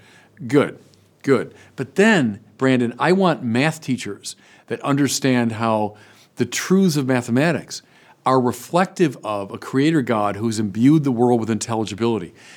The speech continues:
As you know, one of the arguments for God's existence is the fruitfulness of mathematics, the practical fruitfulness of mathematics. Why does mathematics work? How come we can build bridges and we can build buildings and all that?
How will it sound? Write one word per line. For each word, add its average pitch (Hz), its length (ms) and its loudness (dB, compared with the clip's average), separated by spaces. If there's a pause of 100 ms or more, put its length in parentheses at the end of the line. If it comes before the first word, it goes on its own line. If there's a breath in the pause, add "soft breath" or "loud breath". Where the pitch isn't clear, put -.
(120)
As 131 160 -2
you 202 80 6
know, 196 140 6
one 143 180 2
of 185 80 2
the 143 120 4
arguments 147 420 2
for 123 100 -2
God's 113 260 0
existence 110 560 -2
is 113 320 0 (200 loud breath)
the 131 80 2
fruitfulness 185 640 2
of 131 100 -2
mathematics, 135 680 -2 (320 loud breath)
the 123 100 0
practical 180 680 -2
fruitfulness 147 560 -4
of 123 80 -2
mathematics. 123 500 0 (280 loud breath)
Why 160 180 2
does 226 180 2
mathematics 165 640 2
work? 110 540 -2 (260 loud breath)
How 185 120 2
come 190 260 0
we 180 120 -2
can 139 160 2
build 151 280 2
bridges 135 380 2
and 117 40 4
we 110 80 2
can 110 120 0
build 135 280 2
buildings 131 380 4
and 117 80 0
all 113 80 2
that? 110 180 -2